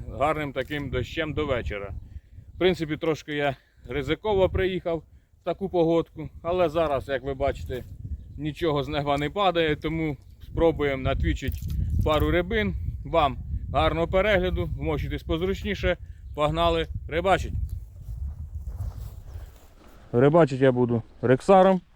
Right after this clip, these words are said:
дванадцять сорок два тест, зріст два нуль три,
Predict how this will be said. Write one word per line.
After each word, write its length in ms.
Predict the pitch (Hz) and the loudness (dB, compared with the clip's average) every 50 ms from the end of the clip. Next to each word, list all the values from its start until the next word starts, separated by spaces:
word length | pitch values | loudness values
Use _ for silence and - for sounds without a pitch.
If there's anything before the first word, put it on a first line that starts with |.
| - - - - - - - - - - - - | -20 -20 -20 -20 -20 -20 -20 -18 -18 -16 -6 2
дванадцять 440 | 127 131 147 156 156 143 151 143 - | 6 6 8 8 8 6 6 4 6
сорок 260 | - 147 143 143 139 | 6 6 6 6 6
два 180 | 139 143 143 135 | 8 6 6 6
тест, 500 | - - 143 139 127 - - - - - - - | 6 6 6 6 4 4 -2 -18 -18 -18 -10 -2
зріст 460 | 123 120 131 143 131 - - - - - | 2 6 8 8 6 6 2 -12 -10 -4
два 220 | 123 123 135 135 | 2 4 6 6
нуль 160 | 135 135 127 | 8 6 6
три, 320 | 120 - 135 135 135 127 | 6 6 6 6 6 6